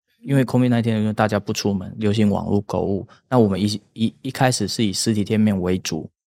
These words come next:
然后网络购物为辅，然后但是在covid nineteen的时候，我们开始以网络购物为主，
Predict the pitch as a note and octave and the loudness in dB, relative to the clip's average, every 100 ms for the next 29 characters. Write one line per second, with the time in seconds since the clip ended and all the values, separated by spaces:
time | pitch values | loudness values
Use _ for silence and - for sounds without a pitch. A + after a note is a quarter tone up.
0 | _ _ A2 A2 G2+ G#2 A2+ A2 F#2+ F#2 | _ _ 2 4 2 2 2 2 0 -2
1 | - D#2 - _ _ - A2 A2+ A2 A2+ | -4 -8 -10 _ _ -2 2 4 4 2
2 | A2 A2+ G#2 G#2+ G#2 G#2+ G2 G#2 G2+ F2+ | 0 0 2 2 2 0 0 0 -2 -4
3 | F#2+ - G#2+ - F2+ G2+ - - F#2+ G2+ | -2 2 2 0 -8 -10 -12 -4 0 0
4 | A2 A2+ G#2+ F#2 F#2+ G#2 - | 4 2 2 2 0 -2 -6